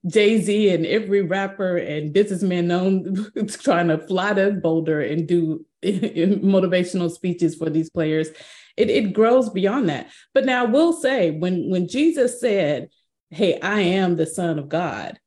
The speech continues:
and of course, the Pharisees and everyone called him blasphemous, would you call that arrogance or would you call that confidence?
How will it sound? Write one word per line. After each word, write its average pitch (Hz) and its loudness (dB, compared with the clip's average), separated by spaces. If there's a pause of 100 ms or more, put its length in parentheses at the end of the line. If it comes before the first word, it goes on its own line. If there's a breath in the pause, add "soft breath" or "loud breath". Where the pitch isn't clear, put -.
(380)
and 165 4
of 160 -4
course, 170 4
the 165 -4
Pharisees 165 0
and 143 -4
everyone 143 -4
called 147 -4
him 139 -4
blasphemous, 160 -2
would 165 0
you 262 -2
call 190 -2
that 175 0
arrogance 220 -2
or 208 2
would 220 -2
you 254 -8
call 240 -4
that 226 -4
confidence? - -12